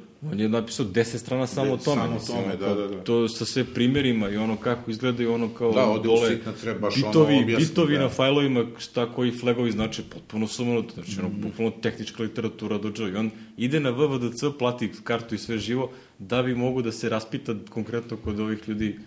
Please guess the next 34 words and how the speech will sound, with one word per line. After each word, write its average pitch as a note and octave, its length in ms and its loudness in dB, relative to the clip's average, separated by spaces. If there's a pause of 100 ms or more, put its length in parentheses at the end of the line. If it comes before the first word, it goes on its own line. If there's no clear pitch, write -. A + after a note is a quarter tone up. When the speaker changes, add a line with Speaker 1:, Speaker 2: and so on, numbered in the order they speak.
Speaker 2:
Da, G2+ 60 -12
Speaker 1:
šta G#2+ 180 -2
i G#2+ 40 2
Speaker 2:
kod G#2+ 100 0
Speaker 1:
kako A2 120 2
da G#2 120 -2
radi. G2 60 0
Speaker 2:
inženjera, F#2+ 340 0
da, F#2 160 -4
šta F#2+ 240 -6
je F2+ 420 -4
Speaker 1:
Što - 160 -6
je, A2 60 0
tako A2+ 120 0
da B2 80 4
stvarno C#3 280 2
je D3 60 6
fascinantno C3+ 600 0
način A#2 260 0
na G#2 80 0
koji A#2 180 2
on A2 60 2
to A2 140 2
radio A2+ 440 4
i G#2 140 0
ono, A2 240 0 (200)
što - 180 -8
je, G#2 60 -4 (500)
baš B2 240 2
ono, B2 180 0 (180)
svi - 260 0
kažu C3 300 2
ono, G2 120 0 (140)
znači, - 220 -12